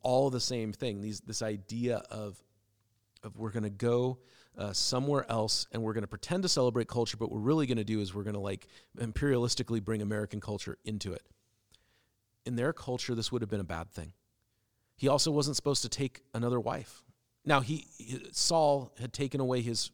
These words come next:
his first wife. Uh, uh, and I wouldn't hold that against David. That was an evil thing that Saul did. But he had taken up with someone else, too. He was starting to amass wives for himself, something the king was not supposed to do.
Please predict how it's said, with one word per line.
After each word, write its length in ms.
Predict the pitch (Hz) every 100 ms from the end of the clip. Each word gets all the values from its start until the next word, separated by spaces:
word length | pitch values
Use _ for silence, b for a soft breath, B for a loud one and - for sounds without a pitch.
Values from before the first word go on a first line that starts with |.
| -
his 140 | 113
first 280 | - 131 -
wife. 220 | - 90 - B B B B B
Uh, 140 | 117 -
uh, 140 | 113 -
and 120 | 123
I 60 | 127
wouldn't 240 | 147 131
hold 180 | 113 127
that 160 | 123 123
against 260 | 120 -
David. 240 | 110 92 101
That 100 | 113
was 140 | 110
an 80 | 113
evil 300 | 117 123 120
thing 180 | 123 117
that 140 | -
Saul 200 | 117 107
did. 260 | 87 82 - _ _ _ _ _ _ _ _ _ _ - -
But 120 | 107
he 60 | 98
had 80 | 98
taken 240 | 110 107
up 120 | 101
with 100 | 110
someone 240 | 110 101 107
else, 220 | 139 -
too. 240 | 143 135 - _ _ _ _ _ b b b b b _ _ _ _ _
He 140 | -
was 100 | 107
starting 340 | - 110 107 107
to 80 | 113
amass 280 | 110 110
wives 220 | 107 120 -
for 80 |
himself, 320 | 107 104 92 -
something 300 | 117 110 104
the 60 |
king 360 | - - 120 120
was 160 | 101
not 320 | 104 107 113 -
supposed 480 | 110 - 107 -
to 60 | 107
do. 300 | 98 98